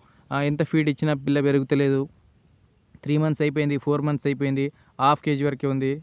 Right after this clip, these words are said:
అది కేజీ కావట్లేదు అని ఇబ్బంది పడ్డం కంటే ఫస్ట్ టైమ్ మీరు థింక్ చేసి,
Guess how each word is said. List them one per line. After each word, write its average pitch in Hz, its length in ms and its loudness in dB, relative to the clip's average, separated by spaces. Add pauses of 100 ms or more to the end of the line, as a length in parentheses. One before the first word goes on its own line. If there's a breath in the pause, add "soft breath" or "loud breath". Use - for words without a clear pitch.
అది 131 140 -6
కేజీ 143 280 -2
కావట్లేదు 139 480 0
అని 135 140 -2
ఇబ్బంది 151 280 2
పడ్డం 139 280 0
కంటే 135 380 -2 (380 soft breath)
ఫస్ట్ 143 200 -2
టైమ్ 190 160 0
మీరు 170 140 0
థింక్ 147 300 -2
చేసి, 139 380 -4